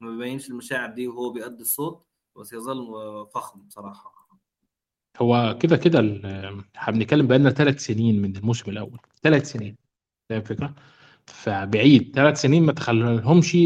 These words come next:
Speaker 2: غير جوجوتسو كايزن زيرو موفي. فاهم الفكرة؟ اللي هو متاخد عن إيه؟ متاخد عن الوان شوت جوجوتسو كايزن زيرو،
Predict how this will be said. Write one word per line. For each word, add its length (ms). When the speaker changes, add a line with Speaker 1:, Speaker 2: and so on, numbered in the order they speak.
Speaker 2:
غير 500
جوجوتسو 540
كايزن 440
زيرو 300
موفي. 360
فاهم 200
الفكرة؟ 340
اللي 220
هو 120
متاخد 380
عن 180
إيه؟ 200
متاخد 720
عن 420
الوان 360
شوت 220
جوجوتسو 400
كايزن 440
زيرو، 400